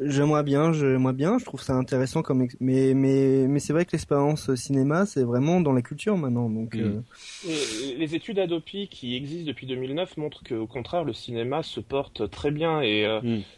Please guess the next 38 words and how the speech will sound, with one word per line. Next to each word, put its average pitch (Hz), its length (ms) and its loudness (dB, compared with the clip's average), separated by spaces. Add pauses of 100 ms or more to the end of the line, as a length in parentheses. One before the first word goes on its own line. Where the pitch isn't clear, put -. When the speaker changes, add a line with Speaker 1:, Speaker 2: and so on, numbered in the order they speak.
(140)
Speaker 3:
euh, - 240 -4
fait - 160 -2
partie 131 360 -4
des, 117 400 0
des, 113 200 -2
des, 113 260 -2
des 113 120 -2
médias 131 300 0
culturels 135 1000 -2
qui, 120 360 -4
euh, 110 80 -2
ne 117 120 -6
sont 113 180 -8
pas 170 140 -2
touchés, 175 520 0
euh, 120 200 -2 (500)
euh, - 260 -4
par, 110 340 -4
euh, 107 200 -2
par 113 220 -4
le, 110 160 2
le 113 140 0
problème 127 320 0
du 127 100 -6
téléchargement 113 460 -6
illégal, 131 580 0
euh, 110 440 -2
de, 101 40 -6
de 110 100 -8
ces 110 160 -6
choses-là, 160 320 0
hein. 147 200 0
Il 131 60 0
y 120 40 0
a, 113 240 -2
c'est, 135 140 -14
Speaker 2:
Mm. 120 60 -8
Speaker 3:
c'est, 117 220 0